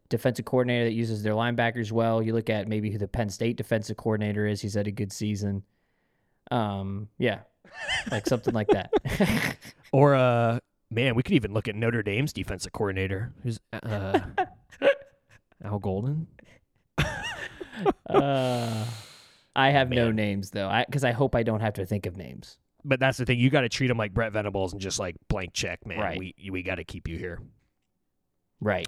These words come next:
Speaker 1: Gotta have, you gotta have some continuity. I mean, like, we, we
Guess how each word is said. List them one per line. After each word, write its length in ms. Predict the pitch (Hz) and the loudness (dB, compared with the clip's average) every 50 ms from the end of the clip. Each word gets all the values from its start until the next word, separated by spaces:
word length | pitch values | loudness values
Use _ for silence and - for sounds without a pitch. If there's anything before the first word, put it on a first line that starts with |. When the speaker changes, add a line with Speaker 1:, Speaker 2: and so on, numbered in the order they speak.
| - | -2
Speaker 1:
Gotta 320 | - 147 131 127 123 120 107 | -2 0 2 2 2 2 0
have, 340 | 110 110 104 98 98 107 | 0 0 0 -2 -2 -4
you 120 | 117 113 107 | -4 -2 0
gotta 260 | - 127 120 131 131 | 2 2 4 4 4
have 160 | 131 127 113 - | 4 2 2 0
some 120 | 113 98 | -2 -4
continuity. 760 | - - 113 98 95 92 - 95 90 92 90 90 87 90 95 | -4 -4 -2 -2 -2 -4 -4 -4 -4 -2 -2 -4 -4 -4 -4
I 40 | 95 | -2
mean, 280 | 101 98 98 95 95 | -2 -2 -2 -2 -4
like, 160 | 98 95 92 101 | -6 -6 -8 -6
we, 260 | 101 101 98 95 101 - - _ | -6 -6 -6 -6 -8 -10 -12 _
we 280 | 113 110 107 104 101 | -4 -2 -2 -2 -2